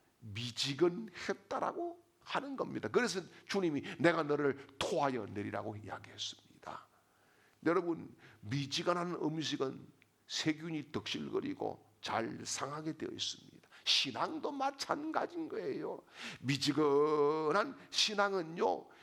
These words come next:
세균이, 온갖 세균이 덕실거립니다. 그 세균이 뭡니까?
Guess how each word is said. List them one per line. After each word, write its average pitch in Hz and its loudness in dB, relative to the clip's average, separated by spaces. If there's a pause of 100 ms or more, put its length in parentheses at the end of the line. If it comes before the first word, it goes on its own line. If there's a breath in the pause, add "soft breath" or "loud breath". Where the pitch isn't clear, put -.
세균이, 190 2
온갖 220 4
세균이 156 -4
덕실거립니다. - -6 (400 soft breath)
그 196 0
세균이 190 2
뭡니까? 151 0